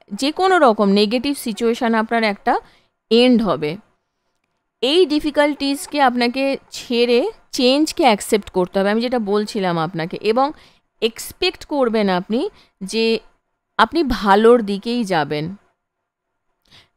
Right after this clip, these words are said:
যে কোনো রকম যদি কোনো নেগেটিভ অ্যাডিকশন আপনার থেকে থাকে, সেখান থেকে একটু বেরোনোর চেষ্টা করবেন, সেটা আপনার জন্য খুব ভালো হবে। কারণ কোনো কিছু নেগেটিভ অ্যাডিকশানই কিন্তু আমাদের at least লাইফ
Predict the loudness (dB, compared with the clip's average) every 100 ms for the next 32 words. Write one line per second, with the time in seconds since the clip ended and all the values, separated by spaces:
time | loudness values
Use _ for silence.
0 | _ _ -10 -4 -4 -2 0 2 2 0
1 | -2 -2 -4 -4 -2 0 0 0 -2 0
2 | 0 0 -2 -2 0 0 0 -2 -2 -4
3 | -2 -2 -2 -4 -4 -4 -2 -2 -2 -4
4 | -4 -2 0 2 4 2 0 -2 -4 -2
5 | -4 0 -2 -2 -4 -4 -4 0 2 2
6 | 2 0 2 0 0 -2 -4 -4 -14 -20
7 | _ -10 -10 2 4 8 8 6 4 2
8 | 0 0 4 4 2 4 6 4 2 0
9 | 2 2 2 0 0 2 4 2 -2 -2
10 | -2 -2 -4 -4 -2 0 4 4 4 4
11 | 4 2 0 -2 -2 -4 _ _ _ _
12 | _ _ _ -2 2 2 2 -4